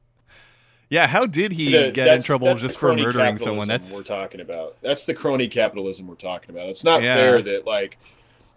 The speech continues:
Speaker 2: just because Clinton and Trump, uh, and Dershowitz were friends with Epstein, that they got to benefit from the system. Uh, those benefits should extend to everyone.
Speaker 1: I wonder if it's like, uh,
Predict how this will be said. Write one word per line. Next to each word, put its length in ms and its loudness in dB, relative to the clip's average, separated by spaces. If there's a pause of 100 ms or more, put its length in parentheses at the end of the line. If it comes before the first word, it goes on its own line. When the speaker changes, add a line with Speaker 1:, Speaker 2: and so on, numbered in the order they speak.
Speaker 2:
just 220 -4
because 260 0
Clinton 880 -2
and 220 -8
Trump, 560 -2 (340)
uh, 460 -2 (120)
and 140 -8
Dershowitz 760 -6
were 140 -6
friends 600 0
with 160 -12
Epstein, 580 -12
that 80 -20
they 120 -8
got 180 -6
to 40 -18
benefit 580 -10
from 200 -14
the 80 -20
system. 400 -18 (260)
Uh, 240 -10 (240)
those 200 -10
benefits 420 2
should 180 -8
extend 320 0
to 80 4
everyone. 400 6 (3000)
Speaker 1:
I 60 -2
wonder 200 2
if 120 0
it's 120 -6
like, 280 0
uh, 460 -2